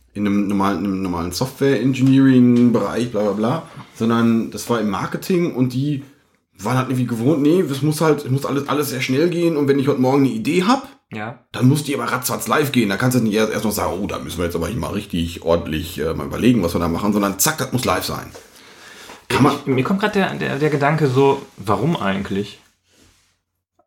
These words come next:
Speaker 2: Also wenn ich jetzt die Idee für das Experiment habe, warum muss ich dieses ein Experiment eigentlich sofort am selben Tag validieren?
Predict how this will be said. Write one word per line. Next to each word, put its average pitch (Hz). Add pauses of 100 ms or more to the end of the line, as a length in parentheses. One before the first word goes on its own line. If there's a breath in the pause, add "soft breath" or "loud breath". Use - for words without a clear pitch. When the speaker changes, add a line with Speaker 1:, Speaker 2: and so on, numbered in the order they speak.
(100)
Speaker 2:
Also 104
wenn 117
ich 120
jetzt 107
die 110
Idee 120
für 139
das 131
Experiment 117
habe, 107
warum 127
muss 135
ich 120
dieses 135
ein 135
Experiment 131
eigentlich 104
sofort 147
am 127
selben 127
Tag 123
validieren? 113